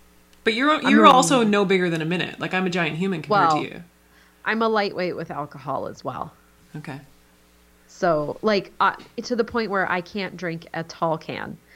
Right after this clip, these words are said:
Speaker 2: of beer. I can only drink, like, the three fifty-fives.
Speaker 1: So do you think that maybe our listeners can weigh in on this? That if,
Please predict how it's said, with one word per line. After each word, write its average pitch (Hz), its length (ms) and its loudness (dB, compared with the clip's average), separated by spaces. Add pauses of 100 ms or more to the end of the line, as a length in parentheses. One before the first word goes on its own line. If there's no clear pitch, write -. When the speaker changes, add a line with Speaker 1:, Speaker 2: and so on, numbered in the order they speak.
(280)
Speaker 2:
of 147 160 -6
beer. 151 360 -4 (280)
I 175 60 0
can 175 240 -2
only 156 280 -4
drink, 143 380 -4
like, 147 180 -6
the 156 80 -2
three 160 260 -4
fifty-fives. - 1160 -4 (380)
Speaker 1:
So 262 380 0 (200)
do 226 100 -2
you 247 100 2
think 277 220 -2
that 262 120 -2
maybe 214 240 2
our 180 100 2
listeners 220 380 -4
can 202 160 -4
weigh 160 200 -2
in 156 100 -6
on 202 140 -4
this? 311 260 -6
That 175 140 0
if, 160 200 -2